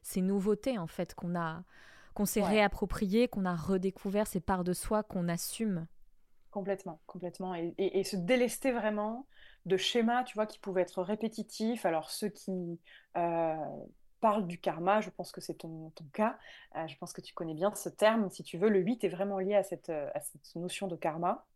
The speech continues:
Speaker 1: Mhm.
Speaker 2: Euh, puisque, en fait, si tu veux, dans sa
Speaker 1: Ouais, c'est ce que
Speaker 2: forme
Speaker 1: j'allais dire, ben, l'infini.
Speaker 2: symbolique,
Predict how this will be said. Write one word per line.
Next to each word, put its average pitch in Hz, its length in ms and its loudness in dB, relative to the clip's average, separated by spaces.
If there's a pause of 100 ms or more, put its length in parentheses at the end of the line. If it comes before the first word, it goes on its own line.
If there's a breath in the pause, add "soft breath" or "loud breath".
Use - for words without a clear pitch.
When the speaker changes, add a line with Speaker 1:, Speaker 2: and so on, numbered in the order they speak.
(120)
Speaker 1:
Mhm. 170 380 -4 (560 soft breath)
Speaker 2:
Euh, 180 320 6
puisque, - 260 -4
en 180 100 0
fait, 202 120 0
si - 100 -10
tu - 100 -6
veux, 208 80 2
dans 190 100 2
sa 190 100 0
Speaker 1:
Ouais, 175 60 4
c'est 170 60 -2
ce 190 60 -10
que - 40 -12
Speaker 2:
forme 220 300 6
Speaker 1:
j'allais 165 240 0
dire, 160 160 -4
ben, 147 100 -8
l'infini. 151 200 -2
Speaker 2:
symbolique, 196 580 4